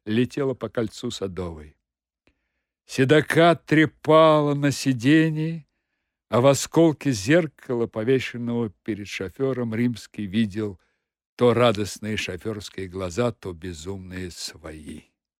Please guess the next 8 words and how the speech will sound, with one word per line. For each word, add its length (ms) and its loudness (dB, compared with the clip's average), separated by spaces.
Выскочив 760 -4
из 160 -6
машины 480 -6
перед 260 -10
зданием 520 -8
вокзала, 540 -4
Римский 480 -4
крикнул 640 -6